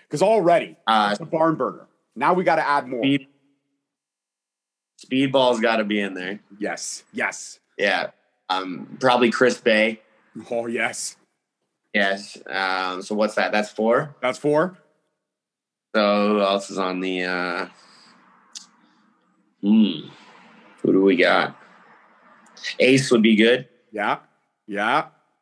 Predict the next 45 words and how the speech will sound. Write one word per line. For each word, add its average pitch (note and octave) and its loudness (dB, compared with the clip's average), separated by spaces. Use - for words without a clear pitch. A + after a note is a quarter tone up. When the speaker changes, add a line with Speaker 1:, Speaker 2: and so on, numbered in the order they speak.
Speaker 2:
Ace G#2+ 0
would G#2 2
be G2 0
w-, D2+ -8
wild. F#2+ 2
Who G#2 0
else? E2 -6
Um, B2+ 4
I G3 4
think G#3 0
it'd F3 -4
be C3+ -4
cooler D3+ -2
to B2+ -2
see, A#2+ -6
like, A2 -4
a G2 -6
bigger D3 -2
guy G2 -2
in F#2+ -8
there. F#2 -10
Speaker 1:
Give C3 -4
me C#3+ -2
a C3+ -2
Jonah D3+ 0
Speaker 2:
Uh, F3 2
Speaker 1:
or D3 2
a C#3 -2
Madman D3 0
Fulton. F#3 -4
Speaker 2:
Yes, C#3+ 0
like, A#2+ -2
something D3 -2
like C3 0
that. C3 0
Like A2+ -4
a G#2 -2
Jonah. B2 -2
Jonah C3 0
would B2 0
be A2 0
wild. G#2 -4
Because, G2 -8
you G#2 0
know, G2 -4